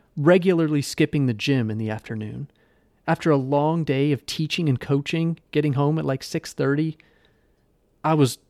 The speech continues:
cooked, I was done. But by reorganizing my day and putting the workout right after I wake up at, like, five fifteen, five thirty, I found it to be so much easier just to knock it out.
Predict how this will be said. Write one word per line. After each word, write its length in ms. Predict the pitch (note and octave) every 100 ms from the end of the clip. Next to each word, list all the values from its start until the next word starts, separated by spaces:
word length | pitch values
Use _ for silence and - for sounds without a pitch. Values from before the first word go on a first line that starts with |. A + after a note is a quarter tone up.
| -
cooked, 340 | - A3 -
I 80 | D3
was 160 | C#3+ B2+
done. 420 | - G#3 D3+ B2 _ _ _ _ _ -
But 160 | E3
by 100 | D#3+
reorganizing 920 | D3 C#3 A3 A3 F#3+ F#3+ F#3+ F3+ F3 F3
my 160 | C#3
day 540 | A#2+ D3 C#3 G2+ A#2 - -
and 160 | D#3
putting 300 | - F#3 F3
the 80 | D3+
workout 640 | C3+ D3+ F3+ - A2+ A2 _ _ _ _ _ -
right 340 | C#3+ F#3 F#3
after 380 | E3+ F3 - D#3
I 100 | C#3+
wake 300 | C3+ D3+ D#3
up 420 | C#3+ G3 _ _ -
at, 120 | D3
like, 200 | C#3+ C3+ _ -
five 240 | D#3 F3
fifteen, 400 | F3 - F3+ F3+
five 240 | E3+ D#3+
thirty, 400 | - D#3 D#3+ G3+ - _ _ _ _
I 100 | -
found 280 | E3 F#3 F3
it 80 | D#3
to 80 | D3+
be 140 | D#3
so 520 | C#3 - E3 F3 F3+ E3+
much 300 | D3 D3 -
easier 600 | C#3+ C3+ A2+ G#2 G#2+ C3
just 220 | - -
to 80 | B2+
knock 420 | A#2 A#2+ C3+ -
it 80 | B2
out. 240 | G2 -